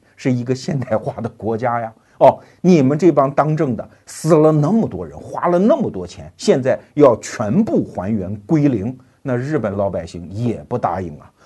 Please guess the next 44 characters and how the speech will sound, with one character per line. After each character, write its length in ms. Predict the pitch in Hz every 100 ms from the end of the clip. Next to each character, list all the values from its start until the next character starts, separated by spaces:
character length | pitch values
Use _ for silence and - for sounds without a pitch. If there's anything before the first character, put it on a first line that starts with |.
| -
我 160 | 196 233
多 440 | - - 349 370
少 240 | 311 - 110
得 140 | 110
薅 320 | 104 - 180
一 100 | 143
把 200 | 120 -
羊 200 | 90 98
毛 240 | 113 101 113
再 160 | 131
走 200 | 104 131
吧。 260 | - 85 - _
但 140 | 101
是 120 | 95 90
问 140 | 92
题 200 | 82 82
是， 180 | - - _ _
你 220 | 143 165
越 360 | 151 175 349 240
薅， 320 | 151 113 101 - _
你 180 | 143
就 240 | 113 104 98
越 280 | 131 262 170
泥 300 | 92 87 104
足 180 | 82 82
深 180 | 90
陷， 220 | 90 95 - _
越 320 | 131 165 202 - -
无 240 | 87 95 117
法 300 | - - _
脱 180 | - 76
身。 160 | - - _ _ _ - _ _ -
这 100 | 330
就 160 | 254
是 140 | 180 117
日 180 | 151 139
本 140 | 76
人 180 | 90 92
整 260 | - 127 107
个 160 | 220 -
抗 240 | - 135
日 80 | 95
战 160 | 95
争， 160 | 92 98